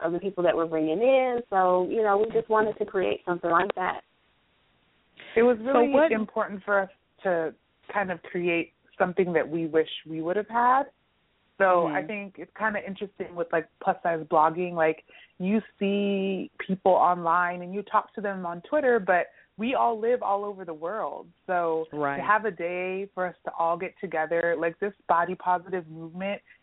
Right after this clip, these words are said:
Speaker 2: it's changing lives. And I think
Speaker 3: Mm-hmm.
Speaker 2: that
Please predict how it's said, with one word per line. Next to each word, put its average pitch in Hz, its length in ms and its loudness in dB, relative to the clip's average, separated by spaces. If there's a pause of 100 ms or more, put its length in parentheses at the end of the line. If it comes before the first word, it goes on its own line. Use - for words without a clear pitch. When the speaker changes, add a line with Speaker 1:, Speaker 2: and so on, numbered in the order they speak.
Speaker 2:
it's 233 180 0
changing 202 500 2
lives. 123 440 2 (440)
And 180 160 6
I 170 120 6
think 196 260 -10
Speaker 3:
Mm-hmm. 156 120 -2
Speaker 2:
that 165 400 2